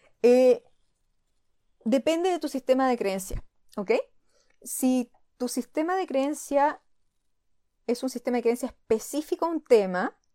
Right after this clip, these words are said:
específico, entonces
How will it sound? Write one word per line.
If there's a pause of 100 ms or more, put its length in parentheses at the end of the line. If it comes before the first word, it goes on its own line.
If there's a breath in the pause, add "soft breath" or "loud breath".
(140)
específico, (1300)
entonces